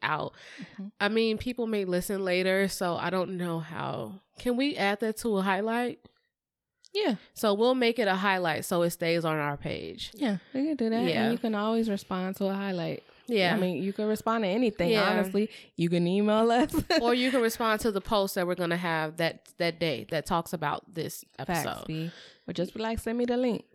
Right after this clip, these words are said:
Speaker 2: Send me
Speaker 1: Yeah.
Speaker 2: the, send me the Discord link." And I'm fine with that. I just wanna, I love connecting with different people, hearing their, their points of views, you know?
Speaker 1: Mm-hmm.
Speaker 2: I'm just, even if I don't agree with them, I like to hear it.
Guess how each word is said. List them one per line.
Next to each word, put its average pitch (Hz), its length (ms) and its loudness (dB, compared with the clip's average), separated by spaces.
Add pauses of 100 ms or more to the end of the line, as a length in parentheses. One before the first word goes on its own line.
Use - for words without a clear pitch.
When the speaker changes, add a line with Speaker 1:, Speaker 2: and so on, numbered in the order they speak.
Speaker 2:
Send 220 120 0
me 247 60 4
Speaker 1:
Yeah. 240 40 2 (160)
Speaker 2:
the, 247 60 -4 (220)
send 285 100 0
me 277 60 4
the 269 100 4
Discord 233 440 0
link." 160 180 -4 (540)
And 190 320 2
I'm 180 180 0
fine 180 320 -4
with 180 160 -8
that. - 300 -6
I 160 100 -4
just 170 240 -4
wanna, 170 500 -4 (520)
I 170 120 0
love 190 240 0
connecting 170 460 -4
with 165 140 -4
different 165 300 -4
people, 156 520 -6 (300)
hearing 185 360 2
their, 160 440 0 (280)
their 160 120 0
points 170 400 -4
of 165 80 -4
views, 165 580 -4
you 220 140 2
know? 226 260 2 (160)
Speaker 1:
Mm-hmm. 196 320 -4 (280)
Speaker 2:
I'm 202 140 -2
just, 208 280 2
even 262 240 2
if 254 160 2
I 233 80 2
don't 240 180 4
agree 196 240 4
with 214 140 2
them, 220 240 0
I 190 120 0
like 190 360 -2
to 175 140 0
hear 202 440 0
it. 220 200 0